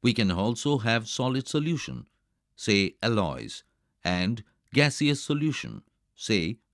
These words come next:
air. A solution has a solvent and a solute as its components. The component of the solution that dissolves the other component in it is called the solvent.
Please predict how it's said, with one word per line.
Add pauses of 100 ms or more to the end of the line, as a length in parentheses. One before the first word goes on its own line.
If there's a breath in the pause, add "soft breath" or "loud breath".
(140)
air. (1040)
A
solution (240 soft breath)
has
a
solvent
and
a
solute (180)
as
its
components. (520)
The
component
of
the
solution
that
dissolves
the
other
component
in
it (360)
is
called (260)
the
solvent.